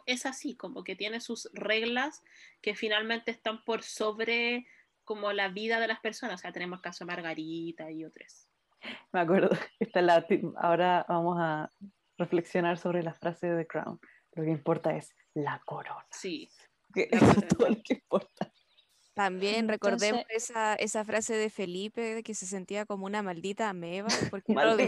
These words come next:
Speaker 3: dejaban hacer
Speaker 2: ameba.
Speaker 3: nada.
Speaker 1: <laughs> Sí.
Speaker 2: Oye, postdata,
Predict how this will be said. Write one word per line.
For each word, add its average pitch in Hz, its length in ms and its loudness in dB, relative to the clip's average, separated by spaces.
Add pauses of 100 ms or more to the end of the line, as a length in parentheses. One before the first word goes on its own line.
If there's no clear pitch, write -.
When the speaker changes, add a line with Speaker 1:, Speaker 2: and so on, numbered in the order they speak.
Speaker 3:
dejaban 226 220 6
hacer 220 320 4
Speaker 2:
ameba. - 140 2
Speaker 3:
nada. 247 360 4 (520)
Speaker 1:
<laughs> - 500 0 (1400)
Sí. - 220 -10
Speaker 2:
Oye, 247 140 10
postdata, 202 800 6